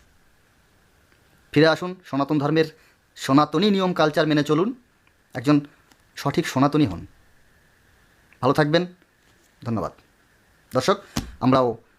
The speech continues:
আহ, এই ভিডিওর মাধ্যমে আমি, আহ, ইন্দ্রমিত্র বাবুকে যে কথাগুলো বলেছি, আশা করি তেমন কোনো ভারী কথা ওনাকে বলিনি।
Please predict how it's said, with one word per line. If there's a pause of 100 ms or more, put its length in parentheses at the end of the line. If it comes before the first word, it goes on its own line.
(120)
আহ,
এই
ভিডিওর
মাধ্যমে (580)
আমি, (520)
আহ,
ইন্দ্রমিত্র
বাবুকে
যে
কথাগুলো
বলেছি, (380)
আশা
করি (320)
তেমন
কোনো
ভারী
কথা
ওনাকে
বলিনি।